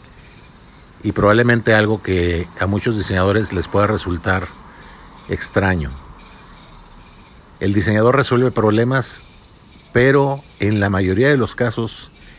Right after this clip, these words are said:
el problema no es un problema de diseño. Es un problema de otra índole, en donde el diseño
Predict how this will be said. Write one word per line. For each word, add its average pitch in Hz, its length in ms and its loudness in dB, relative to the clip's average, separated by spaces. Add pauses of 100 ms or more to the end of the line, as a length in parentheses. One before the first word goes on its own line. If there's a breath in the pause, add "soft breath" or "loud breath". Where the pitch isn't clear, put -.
(100)
el 98 160 -2
problema 107 520 0
no 107 260 0
es 110 160 -2
un 98 140 -4
problema 95 460 -2
de 85 120 0
diseño. 71 460 -8 (1120 loud breath)
Es 90 140 -4
un 117 100 0
problema 110 420 2
de 101 120 2
otra 113 280 0
índole, 95 520 0 (520 loud breath)
en 92 160 -2
donde 98 320 2
el 92 140 0
diseño 131 560 2